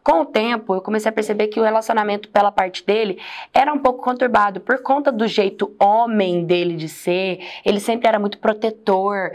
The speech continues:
ele sempre era muito cuidadoso. E essa proteção e esse cuidado vinha regado de tomar cuidado com as minhas roupas por não chamar atenção, tomar cuidado com a minha maquiagem porque era perigoso, eu não andando na rua sozinha com batom mais escuro.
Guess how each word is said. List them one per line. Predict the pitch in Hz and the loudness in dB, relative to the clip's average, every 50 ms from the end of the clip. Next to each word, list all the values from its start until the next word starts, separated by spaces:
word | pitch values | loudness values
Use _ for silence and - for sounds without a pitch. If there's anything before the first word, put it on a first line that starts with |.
| - - - - | -10 -14 -10 -4
ele | - 180 185 190 | -4 -2 -2 -2
sempre | - - 202 196 202 202 - 202 | -2 -2 -2 -2 -2 0 0 0
era | 190 190 | 0 0
muito | 190 190 196 - | -2 -4 -6 -4
cuidadoso. | - 214 208 202 196 196 185 180 175 175 170 156 | -2 0 2 2 2 2 2 0 0 0 -2 0
E | 202 | 0
essa | 220 247 247 277 | 0 0 0 -2
proteção | 254 - 220 214 214 196 - - 190 175 175 | 0 0 -2 0 0 -2 -2 -2 -2 -2 -2
e | |
esse | 175 170 - | -2 -6 -6
cuidado | - 180 165 165 185 196 196 190 180 | -6 -2 2 2 2 2 2 -2 -4
vinha | 190 196 196 202 | -4 -2 -2 0
regado | 202 202 185 185 180 175 175 180 | 0 0 2 2 2 2 2 -2
de | 180 175 180 190 185 165 170 - - - - | -4 -2 -2 -2 -2 -2 -4 -6 -16 -8 -2
tomar | - 233 226 214 | 0 2 2 2
cuidado | - - 214 196 196 196 | 0 2 2 2 2 2
com | - 202 | 0 -2
as | 190 | -2
minhas | 170 180 170 175 175 | 0 0 -2 -2 0
roupas | 160 165 180 190 185 185 170 - | 0 0 0 0 0 -2 -2 -2
por | - - 175 175 | -2 -4 -4 -2
não | 175 170 | -2 -4
chamar | 160 - 175 165 165 | -4 -4 -2 -2 -2
atenção, | 165 - - 190 190 - - - 180 180 190 185 170 - - - - - | -2 -2 -4 -6 -6 -4 -2 -2 0 0 -2 -6 -8 -10 -14 -18 -14 -6
tomar | - 294 302 | -2 -2 -2
cuidado | 294 - 269 254 240 247 - | 0 2 2 2 2 0 -2
com | - 233 | -4 -2
a | |
minha | 233 240 226 233 | -2 0 0 0
maquiagem | 240 240 - - 262 254 233 208 196 196 208 226 220 214 202 190 | 0 -2 -2 -2 0 2 2 2 2 0 0 0 -2 -4 -8 -6
porque | - 196 196 - | -6 -4 0 0
era | 202 196 | 0 0
perigoso, | 190 - 208 220 220 214 190 180 175 180 190 208 214 208 190 165 160 175 170 | 0 -2 -2 -2 -2 0 0 0 0 0 0 0 0 -2 -2 -4 -4 -4 -2
eu | 170 175 180 | -2 0 0
não | 185 190 | 0 0
andando | 190 185 185 185 | 2 2 2 2
na | 185 180 | 2 0
rua | 175 160 185 180 | 0 0 -2 -2
sozinha | 180 185 180 160 175 180 180 | 0 0 -2 0 -2 -4 -4
com | 180 - 185 | -4 -2 0
batom | 175 180 175 175 | 0 0 0 0
mais | 175 170 170 | 0 -2 -2
escuro. | 196 208 - - - 180 175 190 202 202 196 185 170 165 | -4 -10 -8 -2 -2 0 0 0 0 0 2 2 0 0